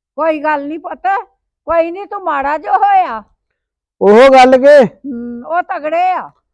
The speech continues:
Speaker 2: ਜਿੱਥੇ ਗੁੜ ਵਾ, ਮੱਖੀਆਂ ਨੇ ਉੱਥੇ ਹੀ ਜਾਣਾ ਵਾ।
Speaker 1: ਆਹੋ, ਇਹ ਤਾਂ ਹੈ ਵਾ, ਮਾੜੇ ਲਾਗੇ ਨੀ ਪੁੱਤ ਕੋਈ ਖਲੋਂਦਾ ਹੁੰਦਾ, ਤਗੜਿਆਂ ਵੱਲ ਹੀ ਜਾਂਦੇ ਆ।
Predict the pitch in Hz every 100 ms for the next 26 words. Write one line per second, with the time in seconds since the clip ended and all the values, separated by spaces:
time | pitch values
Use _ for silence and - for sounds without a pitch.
0 | _ _ 165 185 254 240 240 240 277 294
1 | 262 240 269 285 247 269 285 277 262 277
2 | 311 269 180 294 359 294 349 349 339 349
3 | 349 330 302 254 269 294 320 330 339 339
4 | 311 359 440 - 359 440 605 539 494 330
5 | 262 285 294 320 247 180 _ _ _ _
6 | _ _ _ _ _ _ _ 294 302 302
7 | 311 311 320 359 320 285 226 226 220